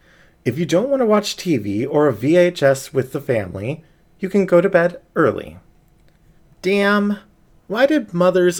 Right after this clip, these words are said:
always have to be so good at never being wrong? "Fine,"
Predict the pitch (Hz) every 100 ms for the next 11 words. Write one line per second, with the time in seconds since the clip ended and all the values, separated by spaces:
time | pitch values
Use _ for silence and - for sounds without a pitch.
0 | - - 185 233 254 214 175 170 - -
1 | 156 139 - - 214 240 185 - 113 120
2 | - 139 143 - 151 214 220 139 127 120
3 | 131 139 151 156 143 92 78 101 - _
4 | _ _ _ _ - 147 151 156 156 160
5 | 160